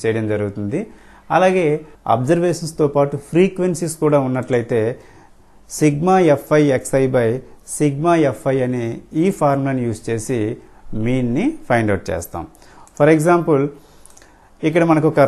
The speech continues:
రా డేటా ఇవ్వడం జరిగింది. ఈ డేటాకి మీన్ కనుక్కోవాలంటే sum of the observations అంటే ఇక్కడ ఉన్న నెంబర్స్ అన్నింటినీ కూడా ప్లస్ చేయాలి. అలాగే number of the observations అంటే ఇక్కడ ఎన్ని అబ్జర్వేషన్స్ ఉన్నాయనేది కౌంట్ చేయాలి.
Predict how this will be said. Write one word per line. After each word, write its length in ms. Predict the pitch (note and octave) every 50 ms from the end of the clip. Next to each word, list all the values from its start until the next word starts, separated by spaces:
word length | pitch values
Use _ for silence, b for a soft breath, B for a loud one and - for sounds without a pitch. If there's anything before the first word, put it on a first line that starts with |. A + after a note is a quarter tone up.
| A#2+ B2
రా 100 | B2 B2+ C3+ D3 D#3
డేటా 200 | D3+ D3 C#3+ D3+ C#3+
ఇవ్వడం 240 | B2+ B2 B2+ B2+ A#2 A2+
జరిగింది. 400 | A2+ G#2+ G2+ G2+ G2+ G2+ C3+ F#3 A3 - - - - - D#3
ఈ 20 | E3+ E3 D3+
డేటాకి 400 | C#3+ D3+ D3 F3 F3 E3+ E3+ E3+ C#3+ B2+ C3+
మీన్ 200 | C#3+ D#3 D#3+ D#3 D#3
కనుక్కోవాలంటే 680 | C3+ B2+ B2 A#2+ B2 A#2 A2 G#2 G2 F#2+ F#2+ G2+ D#3 A3 C#4 B B B B B B B - -
sum 180 | C#3+ C#3+ D#3+ E3+ F#3 F#3+
of 80 | F#3+ E3+ E3+ F3
the 80 | E3+ D3+
observations 580 | C#3 B2+ C3 A#2+ G#2+ G2+ G2 - - F#2 F2 - - - - - C#3+
అంటే 180 | D3 D3 D#3 C#3+ C3 C#3+ D3 B B B B B - D3+
ఇక్కడ 160 | D#3+ D#3+ D#3+ D3+ E3
ఉన్న 100 | F3+ F3 D#3 C3
నెంబర్స్ 340 | C3 C3+ D3+ E3+ E3 - C#3+ B2
అన్నింటినీ 400 | B2+ C#3+ D#3+ E3+ D3+ D#3 D#3+ D3 - C#3
కూడా 140 | C3 E3+ F#3 - -
ప్లస్ 200 | C3+ B2 - - - -
చేయాలి. 360 | G2+ F#2+ F2+ E2+ E2+ F#2 - b b b b b b - D3
అలాగే 260 | E3 F3+ F3+ F3 E3 C#3+ D3 C#3+ D3 C#3 A#2+ A#2
number 260 | A#2 C3 D3 D3+ D#3+ E3 D#3+
of 60 | D#3+ D#3+ D#3
the 60 | D#3+ D3+ B2+ A2
observations 580 | G#2+ A#2+ A2 G#2 G#2 G2 F2+ - F#2 F2+ - - - b b b b C#3+
అంటే 200 | C#3 C#3 D3 C3+ A#2+ B2+ D3 B B B - - D3+
ఇక్కడ 140 | D#3 E3+ D#3+ D3+ C#3 C3+
ఎన్ని 240 | D3 D#3+ F3 F3+ E3 D3+
అబ్జర్వేషన్స్ 540 | C#3 C3+ D3 C#3 C#3 C#3 C#3 A#2+ B2+ B2 - B2 A#2
ఉన్నాయనేది 540 | A#2 A#2 A2+ A2 G#2+ G#2+ G#2 G#2 D3+ A3 D4 D#4+ - - - - - C#3+
కౌంట్ 260 | C#3 D3 D3 B2 - -
చేయాలి. 340 | G#2 F#2 F2+ E2+ E2 F2 F2+